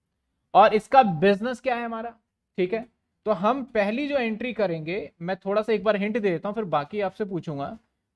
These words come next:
फर्स्ट एंट्री जो करेंगे हम क्या करेंगे, क्योंकि मैं इसके बिजनेस को खरीद रहा हूं तो मेरे लिए अब एसेट्स बनेगा ना ये, तो मैं एंट्री करूंगा बिजनेस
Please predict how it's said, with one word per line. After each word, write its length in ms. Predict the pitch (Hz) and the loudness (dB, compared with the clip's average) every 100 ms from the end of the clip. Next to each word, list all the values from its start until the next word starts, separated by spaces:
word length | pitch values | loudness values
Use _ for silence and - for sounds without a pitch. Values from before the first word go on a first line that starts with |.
| _ - | _ 2
फर्स्ट 300 | 233 269 - | 2 2 -2
एंट्री 280 | 233 233 262 | -4 -2 -2
जो 120 | 247 | -4
करेंगे 360 | 233 202 196 240 | 0 -2 0 -2
हम 240 | 226 233 | -2 -4
क्या 160 | 233 208 | -2 -2
करेंगे, 380 | 214 214 233 - | 0 -2 -4 -6
क्योंकि 380 | - - 202 | -6 -8 -4
मैं 240 | 247 208 247 | -2 0 0
इसके 200 | 233 262 | 0 -2
बिजनेस 400 | 196 196 214 247 | 0 0 -2 -2
को 120 | 277 | -4
खरीद 320 | - 220 220 | -2 -2 0
रहा 100 | 196 | 0
हूं 80 | 185 | -2
तो 120 | 202 | 0
मेरे 360 | 233 196 214 262 | 0 0 2 2
लिए 180 | 254 254 | 2 0
अब 120 | 247 | 2
एसेट्स 400 | 220 - 262 - | 0 0 -6 -6
बनेगा 280 | 180 151 160 | -6 -4 -4
ना 80 | 247 | -6
ये, 260 | 285 151 - _ _ _ _ _ _ 180 | -6 -8 -10 _ _ _ _ _ _ -8
तो 60 | |
मैं 320 | 180 208 262 | -2 0 2
एंट्री 260 | 262 220 247 | 0 -2 -2
करूंगा 320 | 233 190 202 | -2 -2 -2
बिजनेस 800 | 190 170 160 190 269 254 - - | -2 -2 -2 -2 -4 -6 -18 -20